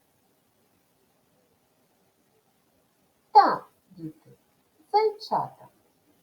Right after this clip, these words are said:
Хто сидить справа від цуценят?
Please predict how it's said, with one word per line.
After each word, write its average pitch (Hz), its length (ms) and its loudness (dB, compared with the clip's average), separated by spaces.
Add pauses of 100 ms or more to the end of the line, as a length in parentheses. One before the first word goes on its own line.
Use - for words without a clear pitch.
(440)
Хто 453 440 2
сидить 415 720 -4
справа 233 920 4 (360)
від 208 380 -10 (140)
цуценят? 220 800 -6